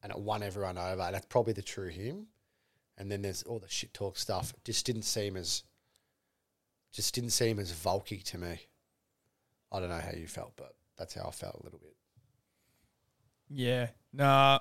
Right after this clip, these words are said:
Speaker 2: I, yeah, I believe he can do it if they go again. I think they'll both be better, though.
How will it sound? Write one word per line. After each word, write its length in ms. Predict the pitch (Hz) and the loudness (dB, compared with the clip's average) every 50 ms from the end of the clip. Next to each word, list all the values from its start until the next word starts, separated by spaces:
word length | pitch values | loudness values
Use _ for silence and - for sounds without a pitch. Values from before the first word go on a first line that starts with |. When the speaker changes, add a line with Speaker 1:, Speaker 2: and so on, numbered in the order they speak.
| - - | 6 6
Speaker 2:
I, 520 | 143 143 139 139 135 135 135 127 123 117 - _ _ _ _ _ _ _ _ _ _ _ _ _ _ _ _ _ - - - _ _ _ _ - | 8 10 10 12 12 10 10 8 4 2 -4 _ _ _ _ _ _ _ _ _ _ _ _ _ _ _ _ _ -20 -20 -20 _ _ _ _ -6
yeah, 340 | 151 139 107 - - 123 113 - - - - - - | -4 -2 0 0 0 -2 -4 -6 -16 -20 -18 -4 4
I 60 | - 165 | 6 8
believe 280 | 165 170 156 143 139 135 | 10 12 12 12 10 10
he 60 | 131 | 6
can 180 | - 135 127 | 6 6 6
do 180 | 123 127 127 127 | 6 8 8 8
it 160 | 123 117 - - - - - - | 8 6 2 -4 -14 -20 -14 -4
if 120 | - 135 - | -4 0 4
they 140 | 135 131 131 | 4 4 6
go 160 | 135 131 131 | 8 8 6
again. 400 | 127 123 135 127 120 127 139 - - - - _ _ - _ _ _ - | 6 6 6 6 6 6 4 2 -4 -8 -20 _ _ -20 _ _ _ -4
I 80 | - 139 | -2 6
think 180 | - 156 143 | 6 6 10
they'll 120 | 160 156 135 | 12 10 10
both 320 | - 131 127 131 123 - | 10 8 4 4 4 4
be 80 | - 131 | 4 6
better, 240 | 120 120 120 127 123 | 8 8 8 8 8
though. 260 | 127 123 123 120 | 6 4 4 2